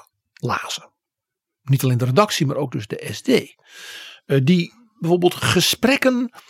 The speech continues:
eh, in het café, eh, waar mensen het over hadden in de pauze van de opera, eh, wat er op school, dat werd dus allemaal genoteerd.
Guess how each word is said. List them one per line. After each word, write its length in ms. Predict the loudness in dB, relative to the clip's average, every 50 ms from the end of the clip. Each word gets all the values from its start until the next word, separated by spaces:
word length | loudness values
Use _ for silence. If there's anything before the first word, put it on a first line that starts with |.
| _ _ -20 -10
eh, 400 | -6 -4 -2 -2 -2 -4 -6 -6
in 140 | -4 0 0
het 220 | 2 0 0 -2 -4
café, 760 | -4 -4 -4 -4 -6 -4 0 2 4 4 4 2 0 -6 -16 -20 -20 -20 _ _ _ _
eh, 200 | -6 -6 -6 -4
waar 220 | -2 0 2 2
mensen 300 | 4 2 2 2 0 -4
het 80 | -4 0
over 280 | 0 0 0 0 -2 0
hadden 300 | 0 2 2 0 0 0
in 100 | -2 -4
de 160 | -4 -4 _ _
pauze 380 | 2 4 4 4 4 2 2
van 120 | 2 2 0
de 160 | 0 0 2
opera, 720 | 4 4 4 4 4 2 2 2 0 -4 -6 -10 -12 -16 -18 -20 -20 -20 -20 _ _
eh, 220 | -2 0 0 0
wat 300 | 0 -2 -2 -4 -4 -4
er 140 | -4 -8 -8 _ _ _ _ _ _ _ _
op 200 | -8 -8 -6 -4
school, 720 | -4 -4 0 2 4 6 6 6 6 4 4 0 -4 -10 -14 -20 -20 -20 -20 -20 -20 -20 _
dat 180 | -4 -4 -2 0
werd 120 | -2 -2
dus 140 | -2 -4 -6
allemaal 360 | -4 -2 -2 0 0 0 0
genoteerd. 960 | -2 0 0 0 0 0 0 -2 -4 -6 -8 -10 -10 -12 -18 -20 -20 -20 _